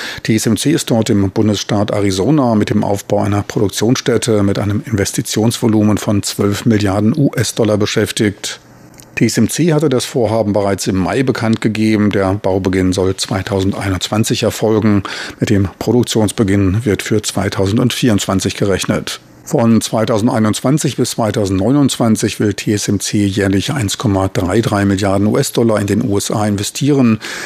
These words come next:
Dies entspricht etwa acht bis neun Prozent seiner momentan jährlich getätigten Investitionen. Marktech International, ein in Taiwan ansässiger Zulieferer von T S M C für den Halbleiterbereich,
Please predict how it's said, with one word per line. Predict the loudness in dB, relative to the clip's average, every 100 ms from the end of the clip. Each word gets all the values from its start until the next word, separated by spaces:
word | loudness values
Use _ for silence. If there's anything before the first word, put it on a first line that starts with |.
| -4
Dies | -2 0
entspricht | -2 -2 -2 -2
etwa | -4 -2 -2
acht | -2 -6 -8 -6 -4
bis | -2 -6 -4
neun | 0 0
Prozent | 0 -2 -2 -2 0
seiner | 0 0 0
momentan | 0 0 0 0 0 0
jährlich | 0 0 -2 -2
getätigten | -4 -2 -2 0 2
Investitionen. | 2 2 2 0 0 2 4 4 2 0 -2 -16 -20 -20 -20 -2
Marktech | 0 0 -2 -2 -2 -2 -6
International, | -6 -2 0 0 2 2 2
ein | 2 2
in | 0 -2
Taiwan | -2 0 0 0
ansässiger | 0 -2 -2 -2 -2 -2
Zulieferer | -4 -2 0 0 0 -2 0
von | -2
T | 0 0
S | 0
M | -2 -2
C | -2 2 2
für | 0 -2
den | -4
Halbleiterbereich, | -2 -2 0 0 0 0 0 0 -2